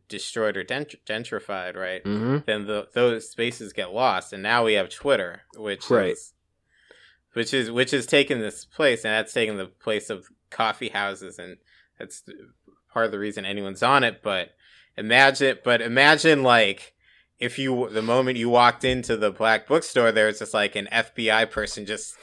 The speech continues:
Speaker 1: standing right there,
Speaker 2: <laughs>
Speaker 1: and he was just there all the time. I mean, you know, and, like,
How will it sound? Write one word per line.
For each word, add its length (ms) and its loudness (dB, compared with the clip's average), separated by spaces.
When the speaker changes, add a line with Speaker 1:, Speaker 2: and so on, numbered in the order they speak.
Speaker 1:
standing 560 2
right 300 10
there, 520 10
Speaker 2:
<laughs> 320 0
Speaker 1:
and 100 6
he 80 8
was 120 4
just 120 -4
there 200 10
all 160 12
the 80 4
time. 640 4
I 100 -2
mean, 380 -2
you 160 -2
know, 400 0
and, 460 0
like, 400 0